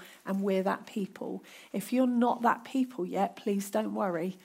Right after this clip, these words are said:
I will make sure there is an opportunity for you to put yourself right with God, to come home. You could do it right now if you wanted to.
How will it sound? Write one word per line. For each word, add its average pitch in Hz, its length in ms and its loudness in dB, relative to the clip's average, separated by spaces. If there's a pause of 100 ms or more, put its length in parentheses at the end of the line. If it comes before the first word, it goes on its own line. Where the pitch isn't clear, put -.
(400)
I 202 100 2
will 196 180 0
make 196 440 -2
sure 185 380 0
there 180 240 2
is 185 180 0
an 190 240 -4
opportunity 208 840 -2
for 240 420 0
you 185 380 0 (460)
to 202 120 -2
put - 220 -2
yourself 196 540 -2
right 190 200 2
with 214 220 -6
God, - 320 -6 (440)
to 208 100 -2
come 214 280 0
home. 180 500 -2 (340)
You 247 100 0
could 302 180 4
do 311 140 6
it 214 140 4
right 190 260 0
now 220 220 4
if 190 180 -4
you 185 100 0
wanted 185 340 -2
to. 220 280 0